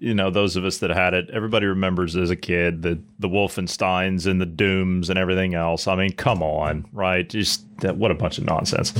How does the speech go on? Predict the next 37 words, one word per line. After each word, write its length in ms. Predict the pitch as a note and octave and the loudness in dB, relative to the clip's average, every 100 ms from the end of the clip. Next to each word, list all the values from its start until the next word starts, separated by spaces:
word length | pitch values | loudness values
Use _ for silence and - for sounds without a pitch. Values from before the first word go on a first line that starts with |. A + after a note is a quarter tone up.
| A#2 | -4
That 100 | A#2 | -2
was 140 | A#2+ - | -2 0
the, 220 | G#2+ G#2 - | -2 -2 -2
that 140 | A#2 | 0
was 120 | C3 | 0
the 100 | G#2 | -4
thing 300 | - B2 A2 | -2 0 2
when 100 | G#2 | 2
you 80 | G2 | 2
were 60 | G2 | 0
the 80 | |
kid. 180 | F#2+ A#2 | 2 0
Or 100 | D3+ | 0
Duck 360 | A2+ C3+ D3+ - | -2 0 -2 -2
Hunt, 480 | C3+ C#3 D3 - - | -2 -2 -2 -10 -12
right, 380 | A#2+ C3 C#3 C#3+ | -2 0 0 0
with 160 | B2 | -4
Mario 380 | A#2+ B2+ C3+ C3+ | 0 0 2 0
Brothers 400 | A#2 C3+ C#3 C3+ | 0 0 0 0
on 140 | B2+ A#2+ | -2 0
the 60 | |
Nintendo. 720 | A#2 A2+ C3 C3 C3+ C#3 D3 | 0 0 0 -2 0 0 0
Yeah, 200 | C3 B2 | -2 -2
Duck 240 | A#2 A#2+ - | 2 0 0
Hunt. 120 | B2+ | 0
You 80 | A#2+ | 0
had 100 | B2 | 0
the 60 | |
little 220 | B2+ C3 A#2 | 0 0 0
gun 320 | A#2+ B2 B2+ | 0 0 -2
thing. 380 | C3+ B2+ B2+ - | 0 0 0 -4
Uh, 60 | B2 | 0
you 140 | A2+ | 2
were 80 | A2 | 2
shooting 340 | - C3+ B2 | 0 -2 0
ducks. 460 | A#2 A#2+ - - - - _ | 0 0 0 -8 -8 -12 _
Yeah, 300 | A2 A2+ | 2 2